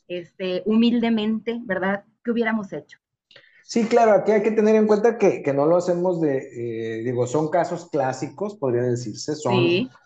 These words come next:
Speaker 2: son conocidos, so-, son situaciones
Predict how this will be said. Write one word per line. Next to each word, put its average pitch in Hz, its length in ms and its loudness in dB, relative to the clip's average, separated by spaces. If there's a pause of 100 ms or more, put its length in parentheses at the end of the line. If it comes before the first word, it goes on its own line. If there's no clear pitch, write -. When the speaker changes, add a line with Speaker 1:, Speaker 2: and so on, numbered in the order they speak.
Speaker 2:
son 127 260 -2
conocidos, 139 920 0
so-, 127 260 -2
son 127 640 -4
situaciones 127 1080 -4